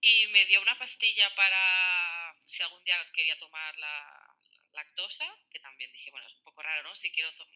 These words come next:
tomar lactosa, tenerme que tomar una pastilla antes", no sé, tampoco lo veía muy coherente. Y, y poco más, como unas recomendaciones muy generales y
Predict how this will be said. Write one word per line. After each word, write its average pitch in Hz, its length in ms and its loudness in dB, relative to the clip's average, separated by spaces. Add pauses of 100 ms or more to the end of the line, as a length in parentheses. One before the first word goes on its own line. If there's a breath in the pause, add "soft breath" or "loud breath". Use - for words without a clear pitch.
(120)
tomar 160 260 -12
lactosa, 175 340 -8
tenerme 160 280 -4
que 170 100 -16
tomar 165 200 -10
una 160 140 -12
pastilla 160 420 -2
antes", 175 400 -8
no 151 80 -18
sé, - 220 -12 (380 loud breath)
tampoco 160 360 -8
lo 156 100 0
veía 156 220 4
muy 151 540 -8
coherente. 165 520 2 (600 loud breath)
Y, 214 360 4
y 214 80 -4
poco 208 240 -10
más, 220 320 6
como 190 180 -10
unas 208 180 0
recomendaciones 202 800 -8
muy 190 120 -14
generales 254 1000 -2
y 165 720 -2